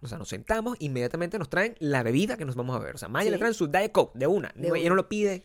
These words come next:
Speaker 2: A veces no quiero, ni siquiera yo
Speaker 1: Y
Speaker 2: digo,
Speaker 1: se la,
Speaker 2: "Oye, yo
Speaker 1: y no,
Speaker 2: quería agua
Speaker 1: pero
Speaker 2: hoy".
Speaker 1: no lo echas para atrás.
Speaker 2: Pero ya no, qué pena.
Speaker 1: No puede,
Speaker 2: Qué
Speaker 1: porque
Speaker 2: pena,
Speaker 1: entonces
Speaker 2: porque es un
Speaker 1: dañas una
Speaker 2: reconocimiento a la, a mi, a mi fidelidad al local.
Speaker 1: Lo mismo pasa con este restaurante, que es un restaurante que vende ensaladas. Es un restaurante que vende, eh, digamos, comida sana,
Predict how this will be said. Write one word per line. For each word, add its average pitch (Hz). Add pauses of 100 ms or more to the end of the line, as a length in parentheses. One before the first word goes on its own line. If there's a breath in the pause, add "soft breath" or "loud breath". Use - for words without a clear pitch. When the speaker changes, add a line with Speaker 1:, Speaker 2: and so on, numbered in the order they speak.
Speaker 2:
A 240
veces 285
no 370
quiero, 359
ni 226
siquiera 233
yo 233
Speaker 1:
Y -
Speaker 2:
digo, -
Speaker 1:
se -
la, 311
Speaker 2:
"Oye, 226
yo 220
Speaker 1:
y 139
no, 135
Speaker 2:
quería 285
agua 190
Speaker 1:
pero 143
Speaker 2:
hoy". 139
Speaker 1:
no 143
lo 139
echas 127
para 98
atrás. -
Speaker 2:
Pero 175
ya 180
no, 190
qué 165
pena. 151
Speaker 1:
No 117
puede, 226
Speaker 2:
Qué 135
Speaker 1:
porque 226
Speaker 2:
pena, 349
Speaker 1:
entonces -
Speaker 2:
porque 190
es 185
un -
Speaker 1:
dañas 214
una 214
Speaker 2:
reconocimiento 294 (380 loud breath)
a 247
la, 240
a 240
mi, 247
a 240
mi 240
fidelidad 233
al 190
local. 165 (140)
Speaker 1:
Lo 214
mismo 247
pasa 202
con 151
este 151
restaurante, 123
que 139
es -
un 107
restaurante 127
que 139
vende 131
ensaladas. -
Es 151
un 202
restaurante 202
que 165
vende, 156
eh, 156 (160)
digamos, 180
comida 196
sana, -